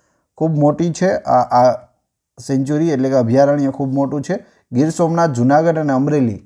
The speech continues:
ત્રણ જિલ્લાઓમાં આ ફેલાયેલું છે. એટલે કે નેશનલ પાર્ક છે તે નાનો વિસ્તાર હોય છે, જ્યારે અભયારણ્ય છે તે મોટો વિસ્તાર હોય છે. તો ગીર સોમનાથ, જુનાગઢ અને અમરેલી.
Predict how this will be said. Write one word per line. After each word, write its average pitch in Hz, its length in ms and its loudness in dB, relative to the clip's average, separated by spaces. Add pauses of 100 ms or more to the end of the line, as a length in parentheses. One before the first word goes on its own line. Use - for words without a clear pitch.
(160)
ત્રણ 180 260 2
જિલ્લાઓમાં 139 680 2
આ 127 60 -2
ફેલાયેલું 120 680 -6 (460)
છે. 143 60 -2
એટલે 123 360 -2
કે 160 120 -2
નેશનલ 135 440 -2
પાર્ક 170 260 2
છે 175 160 -4
તે 147 120 -6
નાનો 123 340 -2
વિસ્તાર 160 360 -2
હોય 165 160 -2
છે, - 240 -6 (380)
જ્યારે 156 220 4
અભયારણ્ય 170 720 2
છે 160 180 -6
તે 156 300 -6 (340)
મોટો 123 360 0
વિસ્તાર 113 600 -2
હોય 117 220 -2
છે. 98 220 -10
તો 98 140 -12
ગીર 113 240 -4
સોમનાથ, 156 460 -2
જુનાગઢ 139 560 -2
અને 123 160 -2
અમરેલી. 110 480 -4